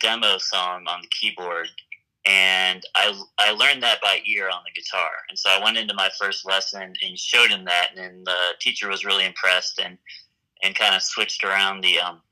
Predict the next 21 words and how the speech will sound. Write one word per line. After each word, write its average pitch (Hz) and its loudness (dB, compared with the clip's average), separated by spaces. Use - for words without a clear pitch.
what 123 0
he 110 2
had 104 0
planned 104 -4
for 104 -6
me 95 2
to 92 -2
do. 101 2
Um, 92 0
he - -10
could 113 -2
tell 113 0
I, 104 2
I 110 0
was, 113 -6
I 110 0
was 107 -6
pretty 120 -2
good 104 2
at, 98 -2
uh, 85 -4